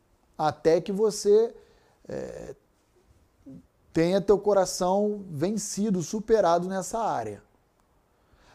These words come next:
Agora, má administração financeira, nada disso justifica não contribuir. E, queridos, por favor, não entendam mal. Isso não é o pastor Roni que pensa.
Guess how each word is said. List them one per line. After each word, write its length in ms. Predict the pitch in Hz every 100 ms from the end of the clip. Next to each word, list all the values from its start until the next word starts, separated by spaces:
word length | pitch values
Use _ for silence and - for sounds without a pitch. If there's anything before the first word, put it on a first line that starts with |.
| -
Agora, 400 | 165 180 156 - - _ _ _ _
má 380 | 151 156 190 285
administração 600 | 294 277 285 262 247 233
financeira, 1000 | - 226 202 - 165 160 151 127 120 - _ _
nada 500 | 151 156 214 294 240
disso 300 | 180 226 220
justifica 580 | 208 - 202 185 190 190
não 160 | 190
contribuir. 580 | 190 180 196 214 139 104 _ _ _ _ _ _ _ _ _ _ - -
E, 100 | 196
queridos, 540 | 233 226 247 147 123
por 220 | - 262
favor, 420 | 240 214 165 180
não 160 | 190 240
entendam 400 | 233 202 196 160
mal. 380 | 139 127 110 - _ _ _ _ _ _ _ -
Isso 240 | 214 233
não 260 | 233 247 220
é 260 | 214 220 -
o 100 | 190
pastor 480 | 196 185 - 190 165
Roni 260 | 170 160
que 140 | 151 -
pensa. 440 | 147 123 101